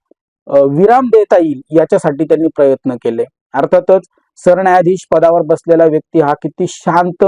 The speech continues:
संयमी असू शकतो याचं जिवंत उदाहरण आपल्याला गवई यांच्याकडे बघून, अ, दिसेलच, दिसतच आहे. त्यांनी या संदर्भात एक, अ, नोटीस,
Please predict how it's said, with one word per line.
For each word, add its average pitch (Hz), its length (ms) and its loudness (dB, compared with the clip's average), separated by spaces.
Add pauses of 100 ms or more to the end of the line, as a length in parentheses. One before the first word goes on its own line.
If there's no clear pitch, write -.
संयमी 185 580 -2
असू 160 260 -2
शकतो 131 460 -8 (360)
याचं 139 220 0
जिवंत 156 520 -2
उदाहरण 143 460 -2
आपल्याला 131 420 -4 (160)
गवई 143 260 2
यांच्याकडे 127 460 -4
बघून, 120 220 -10 (440)
अ, 113 340 -6 (420)
दिसेलच, 135 500 -6 (100)
दिसतच 143 380 -4
आहे. 95 60 -18 (640)
त्यांनी 185 560 -2
या 165 220 2
संदर्भात 147 600 -2 (200)
एक, 147 280 -6 (420)
अ, 120 400 -2
नोटीस, 135 400 -2